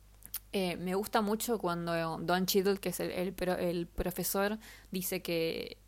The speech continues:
le dice a Adam Driver que es un lugar de espera entre la vida y la, la muerte. Porque cuando entras a un supermercado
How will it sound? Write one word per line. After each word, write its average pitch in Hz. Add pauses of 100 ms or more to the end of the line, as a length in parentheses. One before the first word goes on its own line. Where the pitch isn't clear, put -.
(140)
le 190
dice 190
a 185
Adam 196
Driver 202
que 180
es 175
un 185
lugar 180
de 185
espera 202
entre 196
la 165
vida 180
y 196
la, 170
la 180
muerte. 190
Porque -
cuando 185
entras 254
a -
un 214
supermercado 180